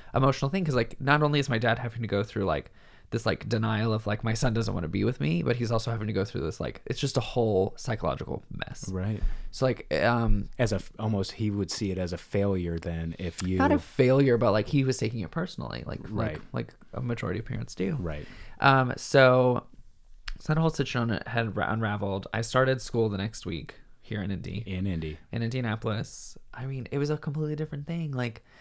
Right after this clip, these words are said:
Speaker 1: and I decided, like, I was already out. I'm not going back. Like, there was no
Speaker 2: Well,
Speaker 1: turning
Speaker 2: right.
Speaker 1: back.
Speaker 2: Yeah.
Speaker 1: I'm
Speaker 2: Why,
Speaker 1: not going,
Speaker 2: why?
Speaker 1: I'm
Speaker 2: You
Speaker 1: not
Speaker 2: already
Speaker 1: gonna
Speaker 2: went through
Speaker 1: go
Speaker 2: the
Speaker 1: through
Speaker 2: hard
Speaker 1: that.
Speaker 2: part.
Speaker 1: Yeah.
Speaker 2: Yeah, of,
Speaker 1: I'm not gonna go
Speaker 2: of
Speaker 1: through that
Speaker 2: making
Speaker 1: hardship.
Speaker 2: fri-, yeah, of making friends that assume you're straight, and then you
Speaker 1: Mm-hmm.
Speaker 2: gotta tell the news a couple years
Speaker 1: Yeah.
Speaker 2: later and go through that bullshit again. No.
Speaker 1: Yeah.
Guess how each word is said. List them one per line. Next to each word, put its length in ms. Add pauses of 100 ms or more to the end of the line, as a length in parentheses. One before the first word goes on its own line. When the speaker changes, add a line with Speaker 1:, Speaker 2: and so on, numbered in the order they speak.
(300)
Speaker 1:
and 120
I 120
decided, 480
like, 140
I 80
was 100
already 240
out. 160
I'm 80
not 160
going 200
back. 320
Like, 100
there 100
was 100
no 120
Speaker 2:
Well, 60
Speaker 1:
turning 240
Speaker 2:
right. 40
Speaker 1:
back. 300
Speaker 2:
Yeah. 280
Speaker 1:
I'm 100
Speaker 2:
Why, 80
Speaker 1:
not 60
going, 200
Speaker 2:
why? 280
Speaker 1:
I'm 120
Speaker 2:
You 40
Speaker 1:
not 100
Speaker 2:
already 140
Speaker 1:
gonna 120
Speaker 2:
went 80
through 100
Speaker 1:
go 60
Speaker 2:
the 40
Speaker 1:
through 100
Speaker 2:
hard 120
Speaker 1:
that. 100
Speaker 2:
part. 360
Speaker 1:
Yeah. 160
Speaker 2:
Yeah, 160
of, 160
Speaker 1:
I'm 80
not 140
gonna 140
go 80
Speaker 2:
of 80
Speaker 1:
through 120
that 40
Speaker 2:
making 320
Speaker 1:
hardship. 220
Speaker 2:
fri-, 100 (120)
yeah, 180
of 120
making 380
friends 520
that 160
assume 360
you're 140
straight, 400
and 80
then 100
you 60
Speaker 1:
Mm-hmm. 100
Speaker 2:
gotta 160
tell 280
the 60
news 320
a 40
couple 340
years 140
Speaker 1:
Yeah. 100
Speaker 2:
later 380 (200)
and 100
go 120
through 140
that 140
bullshit 340
again. 340
No. 100
Speaker 1:
Yeah. 200